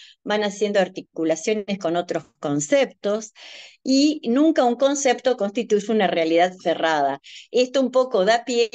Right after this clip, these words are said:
a que podamos revisarlos, a que podamos proponer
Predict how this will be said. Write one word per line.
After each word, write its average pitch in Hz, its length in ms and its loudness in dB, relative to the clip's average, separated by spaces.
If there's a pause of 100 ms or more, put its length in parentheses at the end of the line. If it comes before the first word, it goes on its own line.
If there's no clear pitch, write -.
(140)
a 202 140 -4
que 208 120 -4
podamos 202 400 0
revisarlos, 202 880 0
a - 60 -6
que 165 140 -8
podamos 196 400 -6 (300)
proponer 185 720 0